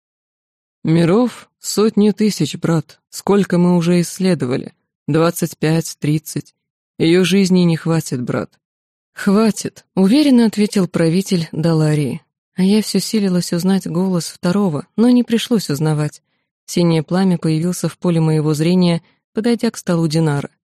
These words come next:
«Алое пламя, брат», укоризненно начал он. «Остановись, это бессмысленно». «Существовать без нее бессмысленно», зло ответил Айсир Грахсовен, а затем холодно произнес. «Включи логику, Цвет.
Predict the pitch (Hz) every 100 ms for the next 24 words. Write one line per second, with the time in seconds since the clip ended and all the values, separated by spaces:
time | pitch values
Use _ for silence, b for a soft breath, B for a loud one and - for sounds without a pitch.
0 | _ _ _ _ - 156 160 160 160 175
1 | 185 160 143 139 170 165 - _ - 254
2 | 269 233 190 185 175 165 - 165 156 147
3 | - _ _ _ _ 160 160 170 165 175
4 | 170 - 143 156 185 - - 233 - -
5 | - - _ _ _ _ _ _ _ _
6 | _ 160 - 160 - 175 180 185 156 170
7 | 165 180 185 190 151 147 - 165 165 -
8 | 147 143 - _ _ 185 180 262 233 165
9 | 170 - 160 - 190 165 - 160 - _
10 | _ - 156 156 - - 147 143 - _
11 | _ _ _ _ - 170 165 - 247 -
12 | 185 180 165 160 165 160 151 147 - -
13 | _ _ _ _ _ _ _ _ - -
14 | 180 - 226 202 208 165 143 - - -
15 | 180 160 -